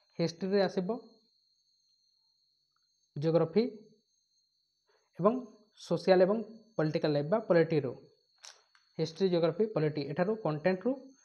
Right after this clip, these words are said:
ଚାଳିଶଟି କ୍ୱେଶ୍ଚନ୍ ଏବଂ ପେଡାଗୋଜିରୁ କୋଡ଼ିଏଟି କ୍ୱେଶ୍ଚନ୍, ପେଡାଗୋଜିରୁ କୋଡ଼ିଏଟି କ୍ୱେଶ୍ଚନ୍। ତାପରେ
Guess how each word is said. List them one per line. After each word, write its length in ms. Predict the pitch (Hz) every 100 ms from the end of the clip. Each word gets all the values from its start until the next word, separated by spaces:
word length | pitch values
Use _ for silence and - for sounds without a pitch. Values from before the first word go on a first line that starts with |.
| _
ଚାଳିଶଟି 380 | - 151 180 -
କ୍ୱେଶ୍ଚନ୍ 340 | 180 170 214 196
ଏବଂ 200 | 160 240 269 - - _
ପେଡାଗୋଜିରୁ 540 | 165 175 202 175 185 254 - -
କୋଡ଼ିଏଟି 300 | 151 143 139
କ୍ୱେଶ୍ଚନ୍, 360 | 139 - 127 - _ _ _ _ _ _ _ _ _ _ _ _ _ _ _ _ _
ପେଡାଗୋଜିରୁ 460 | 151 156 147 165 240 - - _
କୋଡ଼ିଏଟି 320 | 151 143 143
କ୍ୱେଶ୍ଚନ୍। 340 | 135 - - - _ _ _ _ _ _ _ _ _ _ _ _ _ _ _ _ _ _ _
ତାପରେ 240 | - 190